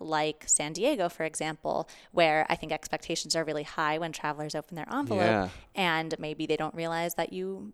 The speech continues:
Speaker 1: have to drive between different neighborhoods and it's not as walkable as they, they might have imagined.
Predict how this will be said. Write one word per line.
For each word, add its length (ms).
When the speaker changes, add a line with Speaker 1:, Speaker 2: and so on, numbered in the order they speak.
Speaker 1:
have 220
to 100
drive 360
between 280
different 240
neighborhoods 600
and 100
it's 140
not 120
as 120
walkable 520
as 100
they, 440
they 160
might 220
have 80
imagined. 640